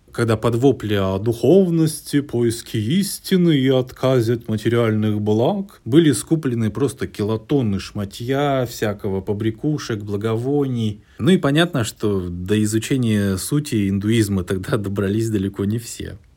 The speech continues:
То есть бежали от ненавистного общества потребления и вернулись в него. Просто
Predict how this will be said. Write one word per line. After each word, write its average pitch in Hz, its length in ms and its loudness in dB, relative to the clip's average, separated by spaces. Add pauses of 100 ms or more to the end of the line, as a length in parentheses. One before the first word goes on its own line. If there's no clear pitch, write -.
(160)
То - 80 -8
есть 95 140 -6
бежали 156 680 4
от - 440 -2
ненавистного 135 960 0
общества 131 680 0
потребления 117 920 -2
и 247 220 2
вернулись 120 1000 2
в 95 80 -4
него. 101 520 -2
Просто 113 880 -2